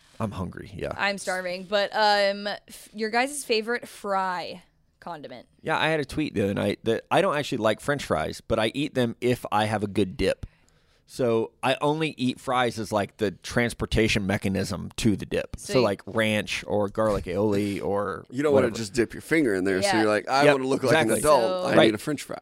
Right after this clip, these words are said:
Speaker 1: Which is kinda how I feel about most things. You know, it's like most
Speaker 3: You don't wanna
Speaker 1: things
Speaker 3: dip
Speaker 1: for
Speaker 3: your
Speaker 1: me.
Speaker 3: finger in there?
Speaker 1: Yeah, I don't put my
Speaker 2: <laughs>
Speaker 1: finger in them.
Speaker 2: Oh
Speaker 1: right?
Speaker 2: my God,
Speaker 1: So,
Speaker 2: you
Speaker 1: but really,
Speaker 2: guys.
Speaker 1: like, fries are more of a way for me to eat the dip.
Speaker 2: So, fun fact, actually, I did not eat French fries until I was ten years old.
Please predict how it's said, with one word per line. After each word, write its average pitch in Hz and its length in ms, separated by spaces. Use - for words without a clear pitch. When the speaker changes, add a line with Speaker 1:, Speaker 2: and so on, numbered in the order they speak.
Speaker 1:
Which 143 160
is 170 160
kinda 180 240
how 165 100
I 113 120
feel 110 220
about 98 240
most 98 300
things. - 380
You 98 100
know, 104 300
it's - 80
like 110 160
most 120 180
Speaker 3:
You 139 60
don't 113 100
wanna 117 140
Speaker 1:
things 117 100
Speaker 3:
dip 117 80
Speaker 1:
for 113 60
Speaker 3:
your 107 40
Speaker 1:
me. 101 120
Speaker 3:
finger 143 180
in 170 120
there? 190 100
Speaker 1:
Yeah, 113 120
I 101 60
don't 90 260
put - 120
my 254 120
Speaker 2:
<laughs> - 0
Speaker 1:
finger 139 260
in 98 80
them. 98 200
Speaker 2:
Oh 208 140
Speaker 1:
right? - 340
Speaker 2:
my 240 60
God, 254 340
Speaker 1:
So, 151 240
Speaker 2:
you 143 60
Speaker 1:
but 180 280
really, 208 200
Speaker 2:
guys. 123 140
Speaker 1:
like, - 20
fries 139 420
are 113 300
more 110 420
of 107 160
a 104 60
way 104 240
for 117 140
me 104 180
to - 120
eat 107 280
the 135 100
dip. - 240
Speaker 2:
So, 233 540
fun 240 320
fact, 226 300
actually, 254 420
I 175 240
did 247 200
not 180 260
eat 180 220
French 156 260
fries 202 320
until 180 220
I 165 80
was 156 100
ten 160 180
years 151 180
old. - 180